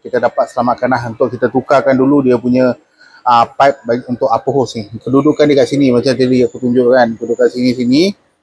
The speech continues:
Ah, dan kita dah keluarkan dah. Alright, so kita akan tukarkan yang baru nantilah. Alright, aku akan cuba cover untuk tukar baru. Sebab kalau tak sempat, aku akan tunjukkan yang dah siap pasang punya. Okey, jadi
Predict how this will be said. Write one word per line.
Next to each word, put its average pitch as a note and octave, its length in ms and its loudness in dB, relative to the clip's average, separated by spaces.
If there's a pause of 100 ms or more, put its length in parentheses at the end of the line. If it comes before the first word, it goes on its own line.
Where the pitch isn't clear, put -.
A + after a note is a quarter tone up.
(380)
Ah, G#2 160 0
dan A2 160 2
kita A#2+ 240 0
dah A#2 80 0
keluarkan A#2 400 -2
dah. - 60 -10 (680)
Alright, D3 400 2
so D3+ 480 -2 (1040)
kita C3 240 0
akan C3 80 2
tukarkan B2 400 -2
yang A2+ 160 2
baru A#2 320 0
nantilah. A2+ 320 -2 (320)
Alright, A#2+ 240 2 (560)
aku A2 240 0
akan A#2+ 160 0
cuba A#2+ 240 -2
cover A#2 400 2
untuk A2+ 160 -4
tukar A2+ 240 -2
baru. A2+ 240 2 (480)
Sebab A2 480 0 (320)
kalau - 240 0 (320)
tak A#2+ 160 -2
sempat, B2+ 320 2
aku A#2 160 -8
akan A#2+ 160 -2
tunjukkan A#2+ 400 -2
yang A2+ 240 -2
dah A2+ 160 -4
siap - 160 -2
pasang A2+ 400 -2
punya. G#2 160 -6 (640)
Okey, A2 640 0
jadi B2 240 2